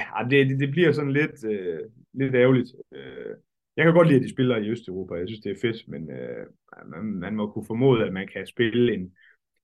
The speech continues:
en, øh, hovedrundekamp i, øh, i en slutrunde for mere end et par hundrede tilskuere. Altså, det, det, det, så bliver det, det bliver lidt ærgerligt. Det bliver jo, altså, ja, det bliver jo næsten corona.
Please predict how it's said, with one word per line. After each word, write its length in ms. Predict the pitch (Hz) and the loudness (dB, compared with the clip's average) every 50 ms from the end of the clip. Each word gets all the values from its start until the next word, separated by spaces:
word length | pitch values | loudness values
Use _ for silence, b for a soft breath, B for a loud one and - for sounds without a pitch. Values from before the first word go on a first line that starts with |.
| _ _ - | _ _ -6
en, 200 | 107 107 104 101 | -4 -4 -2 -2
øh, 240 | 98 98 95 95 | -4 -6 -6 -4
hovedrundekamp 840 | - 120 127 135 131 117 104 101 95 101 95 - 113 110 107 98 - | 0 4 6 6 6 6 4 0 -2 -4 -6 -6 -4 -4 -4 -4 -6
i, 220 | 80 71 71 71 71 | -10 -12 -14 -12 -10
øh, 380 | 71 69 69 69 65 65 80 | -8 -8 -8 -8 -10 -10 -12
i 60 | 95 | -12
en 120 | 95 92 90 | -12 -12 -12
slutrunde 520 | - - - 123 110 101 101 92 90 92 90 | -10 -6 -6 -4 -4 -4 -6 -8 -8 -8 -8
for 80 | - 98 | -8 -4
mere 300 | 104 107 104 101 95 90 | 0 0 0 0 0 -4
end 220 | 90 90 87 87 - - _ _ _ _ - 95 | -6 -8 -10 -12 -16 -20 _ _ _ _ -14 -14
et 80 | 104 - | -12 -10
par 100 | - 95 | -12 -10
hundrede 280 | 87 110 113 110 107 98 | -8 -6 -4 -2 -4 -4
tilskuere. 540 | - - 107 104 104 - - 87 73 64 52 | -4 -6 -8 -10 -10 -12 -12 -12 -12 -12 -12
Altså, 160 | - - - | -14 -14 -10
det, 180 | - 110 104 - | -6 -6 -6 -4
det, 160 | 120 120 110 | -6 -4 -2
det, 160 | 127 131 120 | 0 0 2
så 140 | 131 135 131 | 2 2 2
bliver 180 | 123 139 135 123 | 4 4 4 6
det, 340 | 110 107 101 101 104 104 - | 4 2 0 0 -2 -4 -4
det 120 | 127 120 | -4 -4
bliver 160 | 123 127 131 | 0 0 0
lidt 180 | 120 117 110 113 | 2 2 0 0
ærgerligt. 320 | 113 117 120 117 107 - | 0 0 0 0 -2 -4
Det 140 | 117 113 110 | -6 -6 -2
bliver 200 | 131 131 123 110 | 2 2 4 4
jo, 80 | 101 101 | 2 0
altså, 200 | 101 104 113 113 110 B B B B B B - | -4 -8 -10 -12 -14 B B B B B B -8
ja, 60 | 110 113 107 98 - | -6 -6 -6 -4 -6
det 80 | - 117 | -6 0
bliver 120 | 113 123 | 2 2
jo 100 | 120 123 | 4 4
næsten 200 | 135 135 135 120 | 2 2 0 -2
corona. 420 | 107 110 98 110 120 127 131 135 | -2 -2 -2 -2 -2 0 0 0